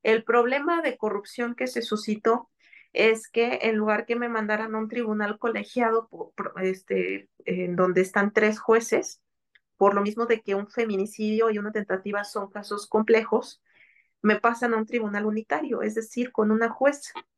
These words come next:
María Teresa Quevedo Sánchez, una jueza que en Oaxaca las personas que tampoco han sido involucradas en un proceso como este, la conocen porque le encanta liberar a feminicidas, ¿no?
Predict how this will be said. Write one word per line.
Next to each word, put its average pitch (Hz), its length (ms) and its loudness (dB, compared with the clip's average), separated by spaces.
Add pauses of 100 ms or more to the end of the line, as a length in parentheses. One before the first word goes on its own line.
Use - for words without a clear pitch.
(340)
María 208 400 0
Teresa 202 400 0
Quevedo 196 320 -4 (440)
Sánchez, 240 480 -2
una 220 280 -2
jueza 226 400 0
que 202 220 -10 (520)
en 208 360 4
Oaxaca 214 960 0 (1040)
las 202 280 -6
personas 220 460 -4
que 214 140 -6
tampoco 190 500 -2
han 220 140 0
sido 233 200 -2
involucradas 202 800 2
en 185 140 -2
un 202 100 -6
proceso 208 520 0
como 214 200 -2
este, - 340 -4 (480)
la 220 260 4
conocen 233 600 2
porque 208 400 0
le 196 160 2
encanta 254 460 2
liberar 208 340 -4
a 214 80 -4
feminicidas, 190 760 -4
¿no? - 240 -4